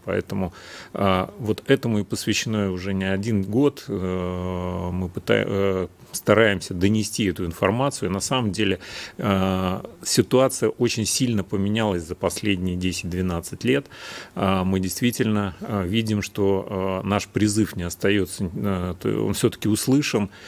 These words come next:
и больных, э, становится с каждым годом всё больше и больше. Это говорит только о том, что пациентов, э, пациенты начинают концентрироваться,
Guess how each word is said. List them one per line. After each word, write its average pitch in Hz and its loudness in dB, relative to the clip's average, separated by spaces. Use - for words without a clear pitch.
и 98 2
больных, 101 0
э, 107 -2
становится 101 0
с - -6
каждым 98 2
годом 101 0
всё - -6
больше 101 2
и - 0
больше. 110 0
Это 95 -6
говорит 101 0
только 98 0
о 95 4
том, 117 2
что - -6
пациентов, 104 -2
э, 98 0
пациенты 101 -2
начинают 95 -2
концентрироваться, 98 0